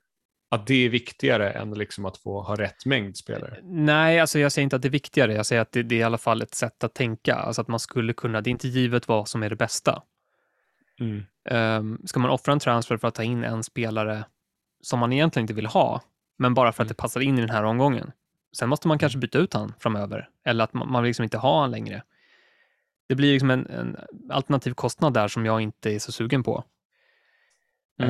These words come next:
Speaker 1: Mm.
Speaker 2: kan man hitta någon spelare som man vill ha både i den omgången och sen trivs med ett tag framöver, då är det ju jättebra.
Speaker 1: Mm.
Speaker 2: Jag har lite svårt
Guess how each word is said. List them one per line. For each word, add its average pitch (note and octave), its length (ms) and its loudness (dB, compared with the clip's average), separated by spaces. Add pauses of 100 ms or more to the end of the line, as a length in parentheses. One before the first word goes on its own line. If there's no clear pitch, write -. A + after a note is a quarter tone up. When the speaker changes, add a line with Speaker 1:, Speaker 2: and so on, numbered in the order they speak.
(120)
Speaker 1:
Mm. B2 120 0
Speaker 2:
kan C#3 100 4
man C3+ 80 6
hitta C#3 320 4
någon C3+ 220 4
spelare B2 380 2
som B2 140 0
man A#2 220 2
vill A#2 120 0
ha A2+ 280 2
både A2+ 260 -2
i A2 40 -6
den G3 200 2
omgången A2+ 420 0
och A2+ 80 -8
sen G#2+ 240 -4
trivs D#3+ 340 0
med G#2 200 -6 (440)
ett - 60 -8
tag G#2 260 -2
framöver, C3 400 0
då B2 140 0
är F#3 60 0
det G3 60 0
ju D3 280 -2 (120)
jättebra. D3 480 -2 (800)
Speaker 1:
Mm. G#2 160 -4 (160)
Speaker 2:
Jag D#3 200 6
har F3 120 4
lite C3 180 0
svårt - 500 -4